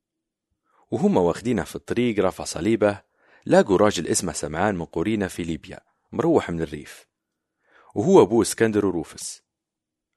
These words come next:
والعسكريين فرضوا على سمعان إنه يرفع الصليب، وجابوا سيدنا عيسى لمكان اسمه الجلجثة، واللي معناها مكان الجمجمة، وعطوه عصير عنب مخلطة بمخدر اسمه المر، لكن هو ما باش يشربه.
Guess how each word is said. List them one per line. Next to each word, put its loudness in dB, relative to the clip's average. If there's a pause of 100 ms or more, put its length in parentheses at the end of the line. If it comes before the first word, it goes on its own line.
(180)
والعسكريين 0
فرضوا -2
على -2
سمعان -2
إنه -4
يرفع -2
الصليب، -4 (880)
وجابوا 2
سيدنا -4
عيسى 0
لمكان -2
اسمه -4
الجلجثة، -6 (540)
واللي 2
معناها 0
مكان 0
الجمجمة، -8 (920)
وعطوه 4
عصير -2
عنب -4
مخلطة -4
بمخدر -4
اسمه -2
المر، -6 (800)
لكن -2
هو -2
ما 0
باش -6
يشربه. -12